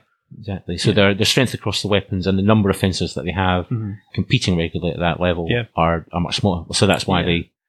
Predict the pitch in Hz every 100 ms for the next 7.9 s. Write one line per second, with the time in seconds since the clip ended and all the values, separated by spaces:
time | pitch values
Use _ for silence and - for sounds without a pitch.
0 | _ - - 98 90 82 87 90 87 87
1 | - 101 90 87 87 95 92 - - 110
2 | 113 98 104 107 110 - 117 107 - -
3 | 98 95 92 90 92 - _ - 87 -
4 | - 104 90 85 80 87 78 85 - -
5 | - _ - 123 107 - _ _ 92 -
6 | _ _ - 85 - 92 95 87 - 101
7 | 107 113 113 87 104 98 90 87